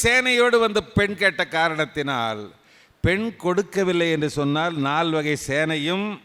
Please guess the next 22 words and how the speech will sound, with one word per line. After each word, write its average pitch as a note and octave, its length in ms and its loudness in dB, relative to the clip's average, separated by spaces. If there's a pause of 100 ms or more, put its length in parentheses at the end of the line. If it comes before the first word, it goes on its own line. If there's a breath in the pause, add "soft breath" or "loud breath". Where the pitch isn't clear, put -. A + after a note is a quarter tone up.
(1000)
"உன்னுடைய D3 400 -2
நாட்டை D#3 880 -4 (340)
என்ன D3 260 -2
செய்யும் D3+ 320 -2
என்று E3+ 580 -4 (200)
எனக்கு D3 340 -4
தெரியாது" D#3 380 -2
என்று C#3+ 160 -4
சொல்லாமல் D#3 680 0
சொல்வது E3 540 -2
போல G#3+ 680 0
அவர் A3+ 220 2
பெண் G3+ 200 0
கேட்ட F#3+ 280 0
காரணத்தினால் D3+ 1300 -2 (800 loud breath)
சுபலன், F3+ 680 0
அதாவது E3+ 460 0
சகுனியினுடைய F#3 480 -2
தகப்பனார் D#3 640 -2
பெண்ணை D3+ 300 -2
கொடுத்து B2 340 -6
விட்டார். - 360 -14